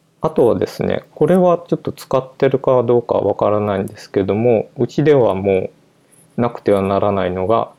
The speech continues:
なぞなぞを出すという機能があって、えー、そのGoogleホームに呼びかけて、なぞなぞ出してと言うと、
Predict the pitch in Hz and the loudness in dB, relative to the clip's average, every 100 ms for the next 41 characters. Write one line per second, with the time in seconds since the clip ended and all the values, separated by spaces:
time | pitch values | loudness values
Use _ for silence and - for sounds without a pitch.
0 | _ _ _ - 104 117 165 165 160 165 | _ _ _ -6 -2 0 2 2 2 2
1 | 147 135 139 - 98 92 92 - 104 95 | 2 2 -2 -2 0 2 0 -2 -2 -2
2 | 95 98 95 _ 131 117 - _ _ _ | -2 -4 -8 _ -2 -2 -4 _ _ _
3 | _ _ _ _ _ _ 101 98 98 - | _ _ _ _ _ _ -2 0 -2 -6
4 | _ _ _ _ _ _ _ _ _ 110 | _ _ _ _ _ _ _ _ _ -2
5 | 101 113 117 127 123 - 113 104 117 104 | 0 2 4 4 2 2 0 0 0 0
6 | 110 110 113 120 110 95 - 139 139 - | 0 2 0 -2 -2 -4 0 0 0 -6
7 | _ _ _ _ - 110 110 135 139 131 | _ _ _ _ -6 -2 0 0 0 0
8 | 131 123 135 - - 120 101 98 98 98 | 0 0 -2 -4 -2 0 2 2 2 2
9 | 151 135 | 2 0